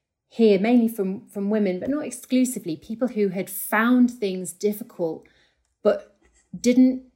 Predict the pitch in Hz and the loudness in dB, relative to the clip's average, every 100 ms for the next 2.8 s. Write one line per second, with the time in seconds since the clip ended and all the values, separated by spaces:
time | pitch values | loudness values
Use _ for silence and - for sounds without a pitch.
0 | _ - 240 220 214 208 160 202 196 185 | _ -2 -2 0 -2 -2 0 -2 -2 -2
1 | 175 160 - 175 185 175 180 - 185 - | -2 -4 -8 -12 -12 -12 -14 -14 -18 -10
2 | 190 - 180 180 165 160 165 | -10 -8 -8 -6 -6 -8 -12